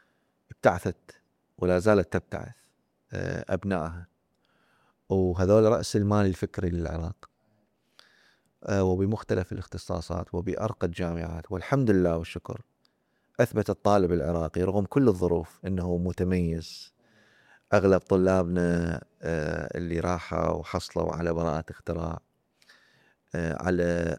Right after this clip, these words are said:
أفضل البحوث، نشروا في أفضل المجلات، حضروا أفضل المؤتمرات العلمية، ناقشوا، آه، آه، مؤلفين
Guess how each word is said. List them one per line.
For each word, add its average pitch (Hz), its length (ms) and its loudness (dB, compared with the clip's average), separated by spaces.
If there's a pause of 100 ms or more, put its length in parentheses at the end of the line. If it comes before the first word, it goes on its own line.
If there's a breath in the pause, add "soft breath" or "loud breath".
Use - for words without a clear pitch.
(120)
أفضل 92 380 0
البحوث، 82 840 -8 (680)
نشروا 101 360 2
في - 220 0
أفضل 95 280 0
المجلات، 82 840 -4 (840)
حضروا 104 540 4
أفضل 92 360 2
المؤتمرات 87 880 -2
العلمية، 82 680 -2
ناقشوا، 110 840 4 (760 soft breath)
آه، 87 640 -6 (200)
آه، 87 220 -6
مؤلفين 113 1040 0